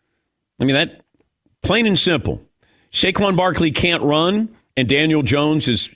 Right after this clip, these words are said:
gonna get, he got sacked three times. He had thr-, two interceptions, but he does, he does show signs of being a franchise quarterback. But until you get that offensive line,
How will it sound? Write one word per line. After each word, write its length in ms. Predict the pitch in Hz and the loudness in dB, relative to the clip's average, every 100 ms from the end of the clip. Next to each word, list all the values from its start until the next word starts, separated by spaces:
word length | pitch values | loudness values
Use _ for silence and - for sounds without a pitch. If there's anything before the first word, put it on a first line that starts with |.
| 95 | -2
gonna 180 | 135 | 0
get, 200 | 127 135 | 0 0
he 60 | 131 | 0
got 180 | 135 120 | 0 0
sacked 280 | - 135 - | 0 -2 -2
three 220 | 147 156 | -2 -2
times. 380 | 156 156 160 123 | 0 0 0 0
He 60 | |
had 120 | 107 | -2
thr-, 160 | - 147 - - | -2 -4 -6 -4
two 140 | 185 | -2
interceptions, 760 | 165 143 - 143 - 156 156 - - - _ | 0 0 0 0 0 -2 -2 -6 -20 -20 _
but 120 | 127 | -2
he 140 | 123 156 | 0 0
does, 440 | 123 175 175 - - _ _ _ _ _ _ _ | 0 0 0 -4 -12 _ _ _ _ _ _ _
he 160 | 110 185 | -2 0
does 280 | 175 202 | 2 0
show 320 | - 170 165 165 | 0 0 0 0
signs 500 | - 160 175 160 110 | 0 0 2 0 0
of 140 | 98 | 0
being 420 | 120 156 123 107 110 | 0 2 2 0 0
a 100 | 107 | -2
franchise 500 | 131 123 107 95 - | 0 -2 0 -2 -2
quarterback. 600 | 156 156 98 - - _ _ _ _ _ | -2 -2 -2 -4 -8 _ _ _ _ _
But 280 | 113 107 - | -2 -2 -2
until 300 | 113 - 170 | -4 -2 0
you 140 | 165 | 0
get 160 | 156 147 | 0 0
that 140 | 139 | 0
offensive 500 | 139 131 139 120 104 | 0 0 -2 0 0
line, 500 | 104 143 143 101 101 | 0 2 2 0 -4